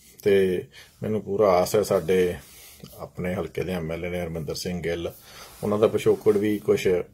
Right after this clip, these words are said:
ਇਸ ਤਰ੍ਹਾਂ ਦਾ ਹੀ ਰਿਹਾ ਵਾ ਕਾਂਗਰਸ ਜਾਣ ਤੋਂ ਪਹਿਲਾਂ। ਉਹ ਵੀ ਆਪਣੀ ਜ਼ਮੀਰ ਦੀ ਆਵਾਜ਼ ਜਾਣਦੇ ਹੋਏ ਉਹ ਪੂਰੀ ਕੋਸ਼ਿਸ਼ ਕਰਨਗੇ ਕਿ ਇੱਕ ਵੀ ਵੋਟ ਜਿਹੜੀ ਬੀਬੀ ਖਾਲੜਾ ਨੂੰ ਨਾ ਪਵੇ ਤੇ ਪਾਰਲੀਮੈਂਟ ਦੇ ਵਿੱਚ ਕੋਈ ਇਹੋ ਜਿਹਾ ਬੰਦਾ ਨਾ ਪਹੁੰਚ ਜਾਵੇ।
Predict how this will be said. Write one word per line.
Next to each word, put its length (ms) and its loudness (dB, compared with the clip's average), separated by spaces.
ਇਸ 120 0
ਤਰ੍ਹਾਂ 240 0
ਦਾ 100 6
ਹੀ 80 12
ਰਿਹਾ 200 6
ਵਾ 100 2
ਕਾਂਗਰਸ 400 -2
ਜਾਣ 300 -4
ਤੋਂ 160 -8
ਪਹਿਲਾਂ। 360 -2
ਉਹ 80 4
ਵੀ 120 8
ਆਪਣੀ 300 6
ਜ਼ਮੀਰ 320 2
ਦੀ 120 -2
ਆਵਾਜ਼ 260 2
ਜਾਣਦੇ 400 -4
ਹੋਏ 340 -2
ਉਹ 180 2
ਪੂਰੀ 220 6
ਕੋਸ਼ਿਸ਼ 400 0
ਕਰਨਗੇ 420 4
ਕਿ 180 2
ਇੱਕ 260 2
ਵੀ 160 2
ਵੋਟ 280 2
ਜਿਹੜੀ 200 2
ਬੀਬੀ 360 -6
ਖਾਲੜਾ 400 -2
ਨੂੰ 160 -4
ਨਾ 200 -4
ਪਵੇ 340 -6
ਤੇ 140 2
ਪਾਰਲੀਮੈਂਟ 680 2
ਦੇ 100 0
ਵਿੱਚ 260 -4
ਕੋਈ 500 -4
ਇਹੋ 200 -4
ਜਿਹਾ 120 -2
ਬੰਦਾ 320 -6
ਨਾ 180 -4
ਪਹੁੰਚ 320 -4
ਜਾਵੇ। 280 0